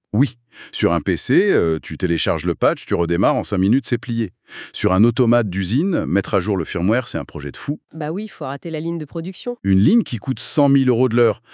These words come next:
Speaker 1: Faut l'accord du constructeur. Et surtout, faut prier pour que la mise à jour ne fasse pas bugger la machine, parce que là, tu perds des millions. Et le troisième facteur ?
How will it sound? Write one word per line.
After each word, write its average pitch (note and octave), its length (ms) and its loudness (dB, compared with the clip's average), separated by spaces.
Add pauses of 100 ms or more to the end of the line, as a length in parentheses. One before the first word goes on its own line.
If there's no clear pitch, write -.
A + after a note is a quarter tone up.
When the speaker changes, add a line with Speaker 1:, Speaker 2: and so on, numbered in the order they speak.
(140)
Speaker 1:
Faut - 160 0
l'accord F#2+ 280 2
du F2 80 -4
constructeur. G2 640 -2 (520)
Et G3+ 160 2
surtout, F#3 480 -2
faut - 160 -4
prier A2 260 0
pour B2+ 160 -2
que - 80 -2
la E2+ 60 2
mise E2+ 160 0
à F2+ 40 0
jour B2+ 180 0
ne G#2+ 60 2
fasse - 220 -6
pas G2 100 -2
bugger E2 220 -2
la A2 100 2
machine, A#2+ 320 0
parce D2 160 -6
que - 120 -6
là, G#2+ 260 0
tu - 140 -14
perds G2 240 -2
des D#2 80 -4
millions. C#3 340 2 (140)
Et F2 80 0
le D#2+ 360 0
troisième F#2 440 0
facteur ? E3+ 500 -6